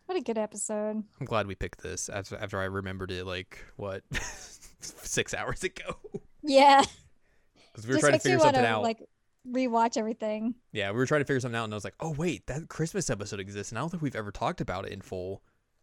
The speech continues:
Speaker 2: That's an easy thing to do.
Speaker 1: Mm-hmm.
Speaker 2: That'll be very fun. <laughs>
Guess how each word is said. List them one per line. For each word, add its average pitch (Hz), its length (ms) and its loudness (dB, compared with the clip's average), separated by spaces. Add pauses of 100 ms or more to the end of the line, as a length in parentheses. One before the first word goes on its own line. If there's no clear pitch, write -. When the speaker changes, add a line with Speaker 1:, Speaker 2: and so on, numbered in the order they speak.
(180)
Speaker 2:
That's 165 240 2
an 135 80 0
easy 156 320 4
thing 127 180 4
to 107 80 -4
do. 98 440 -6 (420)
Speaker 1:
Mm-hmm. 226 340 2
Speaker 2:
That'll 202 240 4
be 147 140 6
very 147 400 8
fun. 104 580 -2
<laughs> - 40 -20